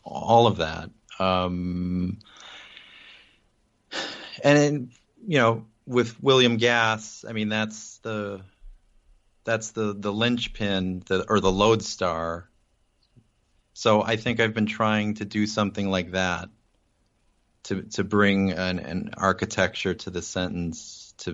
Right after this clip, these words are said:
to make every sentence count. Uh, it sounds cliche, but, um,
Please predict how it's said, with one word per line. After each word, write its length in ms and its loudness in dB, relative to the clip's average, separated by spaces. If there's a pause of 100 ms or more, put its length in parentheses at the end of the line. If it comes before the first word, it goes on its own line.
(140)
to 120 -4
make 280 2
every 420 -2 (480)
sentence 480 0
count. 640 -4
Uh, 40 -6
it 300 -10
sounds 340 -2
cliche, 560 -2
but, 280 -8 (680)
um, 1120 0